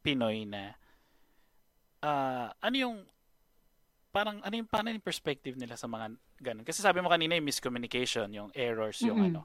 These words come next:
Speaker 2: Mm-mm.
Speaker 1: So, sa kanila na Japanese na sila yung nakaka-end, yung sa kabilang end ng communication na nagkakaroon ng miscommunication or yung error na sinasabi mo
Speaker 2: Mm.
Speaker 1: kanina, ano yung parang nagiging, ano nila, parang, meron ba sila sinasabi sa'yo na ito yung parang,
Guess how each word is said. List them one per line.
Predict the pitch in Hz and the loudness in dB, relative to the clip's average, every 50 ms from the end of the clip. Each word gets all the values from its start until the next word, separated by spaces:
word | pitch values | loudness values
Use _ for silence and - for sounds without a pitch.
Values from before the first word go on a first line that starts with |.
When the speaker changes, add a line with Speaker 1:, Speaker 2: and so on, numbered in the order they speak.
| - - - - | -10 -20 -20 0
Speaker 2:
Mm-mm. | - 233 226 | 2 4 6
Speaker 1:
So, | 180 208 202 | 8 8 8
sa | 202 165 233 226 | 10 10 10 8
kanila | 220 220 220 214 214 208 | 8 6 6 6 6 6
na | 202 196 185 | 6 6 8
Japanese | - 170 156 156 - 151 135 127 127 123 - - - | 10 10 10 10 8 6 4 4 2 -2 -4 -4 0
na | 131 131 131 | 0 0 0
sila | 131 - 165 165 170 | 0 2 4 6 6
yung | 170 165 170 | 6 6 4
nakaka-end, | 160 151 156 151 - 151 139 139 135 135 - - 160 156 151 156 160 | 4 4 4 2 4 6 4 6 4 4 2 2 2 2 2 0 0
yung | 170 160 156 143 | -2 -2 0 0
sa | - 156 147 | 0 0 0
kabilang | 147 156 143 143 139 143 135 | 2 0 0 0 0 -2 -4
end | 135 127 120 110 | -6 -8 -8 -8
ng | 120 123 _ _ _ - 135 | -10 -16 _ _ _ -8 -4
communication | 143 143 135 135 131 131 123 - 123 120 - - 123 113 | -4 -2 -2 0 -2 -2 -2 -4 -4 -2 -2 -4 -4 -4
na | 113 110 113 110 - - - - - _ _ _ _ _ _ | -6 -8 -8 -10 -12 -18 -20 -20 -20 _ _ _ _ _ _
nagkakaroon | _ 131 - 131 127 131 127 127 117 120 | _ 2 2 2 4 4 2 0 0 0
ng | 123 120 117 117 117 113 107 95 98 - _ | -2 -4 -4 -8 -10 -10 -12 -12 -14 -14 _
miscommunication | - 131 - - 131 120 117 113 113 - 131 131 - - 104 104 | -6 -6 -6 -4 -6 -6 -6 -8 -4 -2 -2 -2 0 -2 -4 -6
or | 107 | -6
yung | 104 107 107 113 | -8 -8 -8 -8
error | 110 120 110 107 113 110 | -6 -6 -4 -4 -4 -6
na | 113 110 | -6 -8
sinasabi | - - 113 107 104 - 110 107 - 226 | -10 -10 -10 -10 -10 -8 -10 -6 -2 2
mo | 220 208 180 170 | 2 2 2 2
Speaker 2:
Mm. | |
Speaker 1:
kanina, | 165 165 - 104 - - - - - - - - _ | -2 -4 -8 -14 -18 -20 -20 -20 -20 -20 -20 -20 _
ano | - 233 262 294 | -4 -2 0 0
yung | 294 277 - | 0 -2 4
parang | - 202 185 180 180 | 4 4 4 4 0
nagiging, | 170 156 143 139 135 131 - 135 127 120 120 113 113 117 120 110 - _ _ _ _ _ _ _ _ _ _ _ _ | -4 -6 -8 -10 -14 -10 -8 -8 -6 -6 -6 -8 -10 -12 -14 -16 -20 _ _ _ _ _ _ _ _ _ _ _ _
ano | - 135 123 117 | -4 -4 -4 -4
nila, | 110 110 110 110 104 95 87 - - | -6 -8 -10 -10 -12 -14 -16 -16 -14
parang, | _ - 107 107 110 107 101 _ - - - _ _ _ _ | _ -8 -8 -8 -8 -12 -16 _ -20 -20 -20 _ _ _ _
meron | - 175 196 | -4 -2 0
ba | 190 | 0
sila | 196 190 175 | 0 0 0
sinasabi | - 165 147 127 - 131 110 110 120 | 0 0 0 2 2 0 0 0 -2
sa'yo | - - 127 127 131 131 | -2 0 2 2 2 2
na | 123 113 117 | 0 0 -4
ito | 123 - 135 | -4 -2 -2
yung | 123 117 117 | -2 -2 0
parang, | - 110 104 107 113 104 104 101 | 2 2 2 2 0 -2 -6 -8